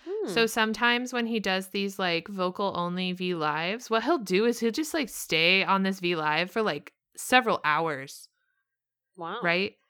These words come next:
Speaker 2: And he just plays music and, like, talks a little bit, but a lot of time he just, like, plays different songs. It's very, um, it reminds me a lot of, like, Chan's room, like, Banchan,
Speaker 1: Mm.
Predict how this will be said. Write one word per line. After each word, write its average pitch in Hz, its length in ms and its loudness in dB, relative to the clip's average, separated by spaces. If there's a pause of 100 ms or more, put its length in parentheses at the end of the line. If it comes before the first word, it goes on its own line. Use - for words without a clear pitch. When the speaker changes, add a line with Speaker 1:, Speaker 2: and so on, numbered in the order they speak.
(100)
Speaker 2:
And 233 120 2
he 240 80 4
just 311 180 2
plays 320 340 2
music 233 580 -4 (200)
and, 214 140 2
like, 190 260 2
talks 170 340 2
a 247 60 0
little 262 240 2
bit, 320 260 -2
but 247 100 0
a 220 40 2
lot 202 240 2
of 226 60 -4
time 269 260 0
he 233 120 0
just, 208 200 -4
like, 196 220 -4
plays 202 300 -2
different 196 420 -4
songs. 156 440 0
It's 196 140 -6
very, 226 500 2
um, 185 400 -2
it 196 100 -4
reminds 226 380 -2
me 269 140 -8
a 240 80 -4
lot 180 260 0
of, 180 120 -6
like, 160 280 -4 (380)
Chan's 180 460 -2
room, 226 440 -2 (160)
like, 185 180 -6
Banchan, 226 520 -2
Speaker 1:
Mm. 311 60 -16